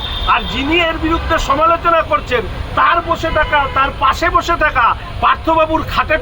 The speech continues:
তলায় একষট্টি কোটি টাকা পাওয়া যায়, তো লজ্জা হয় না মাননীয় মুখ্যমন্ত্রীর? নিট নিয়ে প্রশ্ন তোলার আগে মাধ্যমিক,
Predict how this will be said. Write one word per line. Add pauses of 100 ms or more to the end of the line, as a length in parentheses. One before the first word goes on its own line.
তলায়
একষট্টি
কোটি
টাকা (120)
পাওয়া (100)
যায়, (320)
তো (140)
লজ্জা
হয়
না
মাননীয়
মুখ্যমন্ত্রীর? (320)
নিট (120)
নিয়ে (120)
প্রশ্ন (120)
তোলার
আগে (360)
মাধ্যমিক,